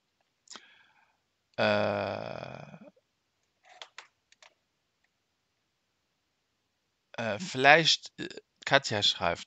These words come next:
vielleicht sie ist schon so alt wie die Leute von Beverly Hills neunzig zweihundertzehn. Oh. Beverly Hills neunzig zweihundertzehn. Da, da, da, da.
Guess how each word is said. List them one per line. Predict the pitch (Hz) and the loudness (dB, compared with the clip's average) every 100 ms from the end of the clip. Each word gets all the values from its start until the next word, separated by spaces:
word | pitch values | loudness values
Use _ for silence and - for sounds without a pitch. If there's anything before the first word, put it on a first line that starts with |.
| - | -10
vielleicht | - 123 139 - | 2 4 4 0
sie | 123 120 131 | -6 -4 -2
ist | 117 | 0
schon | - 113 | 0 -2
so | 110 | -2
alt | 107 104 117 117 | 6 10 10 6
wie | 113 | -2
die | - | 4
Leute | 107 104 | 4 4
von | - 101 | 0 0
Beverly | 107 107 104 104 104 98 | 2 2 0 -4 -6 -6
Hills | 107 107 110 - - - - - _ | -4 -4 -4 -6 -8 -16 -20 -20 _
neunzig | - 123 117 - - - | -2 0 2 0 0 -2
zweihundertzehn. | - 110 101 98 95 95 - 107 90 95 - | -2 0 0 0 -2 -4 -6 -8 -8 -12 -18
Oh. | - - 90 82 85 - - - _ - - - - _ - | -8 -4 -2 -4 -8 -12 -16 -20 _ -20 -20 -20 -20 _ 2
Beverly | 147 151 160 165 | 2 4 2 2
Hills | 170 170 165 - | 2 0 -2 -2
neunzig | 160 160 - - | -2 0 0 -2
zweihundertzehn. | 170 160 151 151 - 160 131 101 _ _ _ _ - _ _ _ _ | 0 0 0 -2 -2 -2 -4 -10 _ _ _ _ -20 _ _ _ _
Da, | 110 110 | -4 -2
da, | 110 110 110 | -2 0 0
da, | 117 120 120 | 0 -2 -2
da. | 123 120 | -2 -4